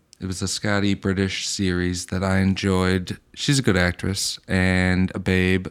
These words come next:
but this show looks pretty unfortunate. They got Ruffalo in there playing Hulk. He's, like, teaching her how to be a Hulk.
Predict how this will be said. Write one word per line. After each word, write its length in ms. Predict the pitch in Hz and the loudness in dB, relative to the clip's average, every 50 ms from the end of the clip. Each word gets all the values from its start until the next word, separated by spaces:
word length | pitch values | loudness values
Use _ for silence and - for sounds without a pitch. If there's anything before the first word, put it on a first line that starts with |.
| - _ _ _ _ _ _ _ _ - _ _ | -12 _ _ _ _ _ _ _ _ -20 _ _
but 480 | 110 104 101 104 98 - - - - - | 2 4 4 4 2 -2 -8 -12 -12 -4
this 180 | 101 110 107 | 0 0 0
show 260 | - - - 113 104 | 0 0 0 0 2
looks 220 | 101 95 95 - - | 2 0 -2 -6 -10
pretty 480 | - - 104 82 87 82 78 82 87 - - _ _ _ _ _ _ _ _ _ _ _ _ _ - | -10 -8 -6 -4 -4 -4 -4 -6 -8 -10 -12 _ _ _ _ _ _ _ _ _ _ _ _ _ -2
unfortunate. 680 | 95 87 - - 82 82 80 - - - 80 82 80 - - _ _ - _ _ _ _ _ _ _ _ _ _ _ - | -2 -2 -2 -2 -4 -4 -4 -4 -6 -6 -6 -6 -6 -8 -12 _ _ -20 _ _ _ _ _ _ _ _ _ _ _ -4
They 100 | 104 98 | 0 0
got 140 | 98 95 | 0 2
Ruffalo 540 | 87 95 104 110 - - 120 117 117 113 113 110 | 4 4 4 4 4 2 2 4 6 6 6 6
in 100 | 113 113 | 6 6
there 160 | 110 110 104 | 4 4 2
playing 340 | - - 104 98 95 90 82 | 0 0 0 2 2 2 0
Hulk. 540 | 90 101 101 101 107 - - - - - - _ | 0 2 2 2 2 0 -4 -12 -20 -20 -20 _
He's, 200 | - 101 87 85 | -6 -6 -4 -2
like, 180 | 87 87 80 - | -4 -4 -6 -4
teaching 440 | - 104 101 98 - - 110 101 | 0 0 0 0 2 2 2 2
her 280 | 101 107 104 101 101 104 | 4 4 4 4 4 2
how 120 | 101 95 95 | 2 2 0
to 80 | 101 92 | 0 0
be 420 | 82 95 98 98 95 98 98 98 95 | 0 0 0 2 2 0 0 0 -2
a 80 | 87 | -2
Hulk. 600 | - 98 95 98 101 101 101 101 - - - - | -2 -2 0 2 2 2 0 -2 -6 -14 -20 -20